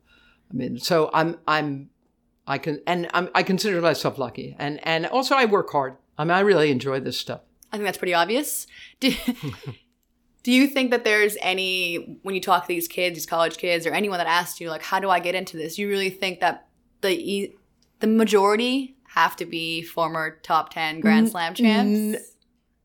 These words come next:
Speaker 1: no, but it certainly
Speaker 2: Am I
Speaker 1: does.
Speaker 2: screwed, Mary?
Speaker 1: <laughs> No, no, carry on.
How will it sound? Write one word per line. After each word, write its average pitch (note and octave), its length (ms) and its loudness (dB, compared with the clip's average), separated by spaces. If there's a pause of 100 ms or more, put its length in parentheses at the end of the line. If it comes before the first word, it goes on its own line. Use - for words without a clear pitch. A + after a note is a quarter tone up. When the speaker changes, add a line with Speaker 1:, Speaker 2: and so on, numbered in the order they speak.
Speaker 1:
no, F#3 560 4
but E3 180 4
it D#3 180 -4
certainly F#3 360 -2
Speaker 2:
Am F3 80 -2
I F3+ 60 2
Speaker 1:
does. E3+ 140 4
Speaker 2:
screwed, F3+ 220 -4
Mary? F3 360 -6
Speaker 1:
<laughs> A3+ 60 6 (760)
No, - 580 2 (340)
no, B3+ 300 2
carry - 380 0
on. G3+ 420 0